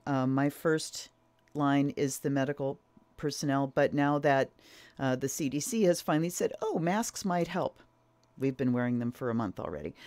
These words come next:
but masks are gonna help. And so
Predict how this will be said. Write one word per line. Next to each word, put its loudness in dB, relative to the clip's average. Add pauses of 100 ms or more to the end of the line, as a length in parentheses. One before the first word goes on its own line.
(240)
but 6
masks 0 (140)
are 4
gonna 2
help. -2
And 0
so 2